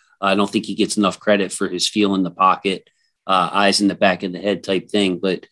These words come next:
if you're not getting solid play from left tackle, it's, it, you know, even if you're Lamar, your, your timing, your rhythm's gonna get thrown off,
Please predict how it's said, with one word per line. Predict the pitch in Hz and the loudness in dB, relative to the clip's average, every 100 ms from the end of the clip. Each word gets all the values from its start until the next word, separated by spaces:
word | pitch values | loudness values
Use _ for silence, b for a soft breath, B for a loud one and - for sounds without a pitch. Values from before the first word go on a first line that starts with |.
| _ _ _ _ | _ _ _ _
if | 95 92 | -4 2
you're | 117 | 4
not | 123 110 | 4 4
getting | 123 95 | 0 0
solid | - 104 101 92 | 0 2 2 0
play | 104 95 | -4 -4
from | 104 95 92 | -2 -2 0
left | 98 92 | 0 0
tackle, | - 104 101 113 101 | 0 0 2 2 2
it's, | 95 - - | 0 -4 -6
it, | 104 87 | -6 -2
you | 101 | -2
know, | 92 92 - | 0 -4 -2
even | 104 104 | 0 2
if | 92 | 0
you're | 98 92 | -4 -4
Lamar, | 95 104 101 90 | -2 4 4 4
your, | 95 98 | 0 -4
your | 98 87 | -6 -8
timing, | - 104 104 104 104 98 | 0 2 4 6 6 4
your | 85 | 2
rhythm's | 101 101 104 101 95 | 0 0 2 2 2
gonna | 101 92 | 0 -2
get | 92 - | -4 -2
thrown | 101 95 95 | 0 2 2
off, | 95 92 | 4 2